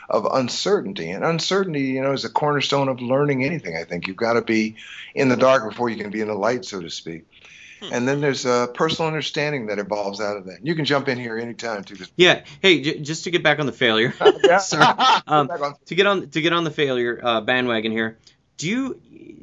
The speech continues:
Speaker 2: sometimes I see it with the students where they see a clear path to the answer, and that path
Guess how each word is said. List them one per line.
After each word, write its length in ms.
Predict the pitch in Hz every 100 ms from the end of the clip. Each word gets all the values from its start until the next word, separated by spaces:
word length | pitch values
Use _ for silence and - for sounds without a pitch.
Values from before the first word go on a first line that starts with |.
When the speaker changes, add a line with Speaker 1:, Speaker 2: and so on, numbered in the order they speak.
| -
Speaker 2:
sometimes 680 | - - 233 254 220 180 147
I 100 | 139
see 220 | 139 160
it 60 | 156
with 180 | 139 131
the 60 |
students 440 | 131 - 123 117 -
where 300 | 117 110 - _ - -
they 140 | 139
see 340 | 139 - 226 240
a 60 |
clear 360 | - - 170 156
path 560 | - 117 107 101 - - _ _ - -
to 160 | - 147
the 220 | 139 127
answer, 340 | 110 - 98 92 - - _ _ _ _ _ _ _
and 580 | 135 139 139 143 143 131 - _ _ _ _ _ _ _
that 300 | 135 151 -
path 520 | 160 156 147 147 -